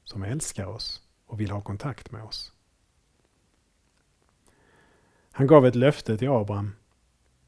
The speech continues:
"Se upp mot stjärnhimlen och räkna stjärnorna om du kan. Så talrika ska dina ättlingar bli."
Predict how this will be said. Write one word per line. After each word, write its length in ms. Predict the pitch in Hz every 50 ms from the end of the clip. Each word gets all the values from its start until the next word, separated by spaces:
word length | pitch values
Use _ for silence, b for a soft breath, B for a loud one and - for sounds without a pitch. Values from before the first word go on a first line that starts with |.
| -
"Se 340 | - - - 170 170 170 165
upp 220 | 175 151 - -
mot 160 | 120 113 113 -
stjärnhimlen 920 | - 127 117 123 131 135 117 107 98 123 117 104 101 98 98 98 - - _ _ _ _ _ _ _ _
och 220 | - 117 110 -
räkna 360 | 110 117 139 - - - 110
stjärnorna 600 | - - 123 117 120 127 123 110 104 95 95 101 - _ _
om 140 | - 107 101
du 100 | 101 101
kan. 360 | - - 160 127 101 104 - - _ _ _ _ _ _ _ _ _ _ _ _ _ _ _ _ _ _ _ _ _ _ _ _ _ _ -
Så 220 | - - 180 170
talrika 760 | - - 151 156 165 160 147 139 117 110 101 - 117 110 110
ska 180 | - - - 113
dina 260 | 110 123 120 107 101
ättlingar 460 | 120 - - _ - 101 98 98 101
bli." 300 | 120 160 156 110 95 101